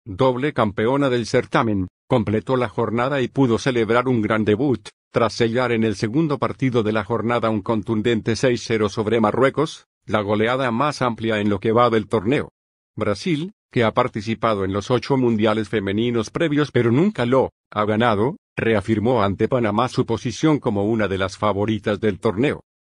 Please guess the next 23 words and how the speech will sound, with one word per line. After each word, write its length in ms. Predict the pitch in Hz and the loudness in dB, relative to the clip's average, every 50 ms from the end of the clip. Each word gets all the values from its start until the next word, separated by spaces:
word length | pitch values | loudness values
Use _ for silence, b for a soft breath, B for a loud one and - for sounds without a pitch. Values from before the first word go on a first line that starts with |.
| _ - | _ 2
En 120 | 127 123 | 2 4
el 100 | 127 120 | 4 2
Eden 260 | 127 117 117 123 123 | 2 2 0 0 0
Park 260 | 107 - 120 120 117 104 | 0 0 0 0 0 -2
de 120 | 101 110 | -2 0
Auckland, 460 | 104 104 101 - 147 147 127 139 123 - _ | 0 0 -2 0 0 0 0 0 -2 -2 _
en 160 | - 123 113 | -2 0 2
Nueva 240 | 113 123 131 117 113 | 2 2 4 2 2
Zelanda, 480 | 107 - 110 110 117 107 101 90 95 - - _ _ _ | 0 0 -2 -2 0 -2 -2 -4 -6 -10 -12 _ _ _
Italia 500 | - 139 - - 117 127 135 143 160 175 | -4 -2 -2 -2 -2 -2 -2 -2 -2 -2
derrotó 480 | 143 127 120 - 113 107 - - 147 135 | 0 0 0 0 0 -2 0 0 0 2
a 140 | 120 107 107 | 2 2 0
Argentina 560 | 104 - - 117 107 95 - 127 127 131 131 | 0 0 -2 -2 -2 0 0 0 0 0 0
con 200 | - 117 107 107 | 0 0 0 0
un 140 | 113 113 107 | 0 0 2
gol 180 | 120 131 120 | 2 2 2
agónico 520 | 98 87 101 120 117 113 110 - 113 113 113 | 2 2 2 2 2 2 0 0 2 2 2
en 100 | 110 113 | 2 2
el 140 | 120 110 | 2 2
minuto 400 | 110 113 113 117 117 113 - 175 | 2 2 2 2 2 0 0 0
ochenta 460 | 156 127 - - 131 120 104 - 107 104 | -2 0 0 0 0 0 0 0 -2 -2
y 100 | 107 101 | -2 -4
siete, 500 | - - 180 170 135 - - 147 165 | -4 -2 -2 0 0 0 0 -4 -4